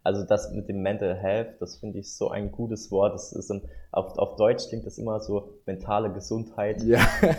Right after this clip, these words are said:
Speaker 2: <laughs> klingt nach Uri Geller oder sowas.
Speaker 1: Richtig, ja. Ähm, nee, es hat dann plötzlich wirklich, es war so im Oktober zweitausendneunzehn, wo ich dann, ähm, ich kann, es war der achtzehnte Oktober zweitausendneunzehn, ich weiß bis heute noch,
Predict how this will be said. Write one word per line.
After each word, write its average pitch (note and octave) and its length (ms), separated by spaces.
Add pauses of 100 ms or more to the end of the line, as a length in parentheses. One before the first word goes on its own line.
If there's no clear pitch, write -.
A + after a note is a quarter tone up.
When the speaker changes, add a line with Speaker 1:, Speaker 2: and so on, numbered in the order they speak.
(120)
Speaker 2:
<laughs> - 440
klingt A2+ 180
nach A#2 200
Uri A#2+ 220
Geller G#2+ 320
oder F2+ 160
sowas. F#2 680
Speaker 1:
Richtig, A2 440
ja. G#2 320 (340)
Ähm, F#2+ 380 (140)
nee, G#2+ 180
es B2 140
hat A2+ 120
dann G#2+ 140
plötzlich A#2+ 440
wirklich, - 220
es - 100
war G#2 100
so G#2+ 100
im F#2+ 80
Oktober B2 400
zweitausendneunzehn, F#2+ 960
wo F2+ 60
ich F#2 100
dann, F2+ 300
ähm, F2+ 260
ich - 140
kann, G2+ 300 (200)
es - 160
war - 100
der - 100
achtzehnte - 340
Oktober G2+ 340
zweitausendneunzehn, F#2 680
ich - 120
weiß F#2+ 240
bis - 160
heute G2+ 260
noch, F#2 260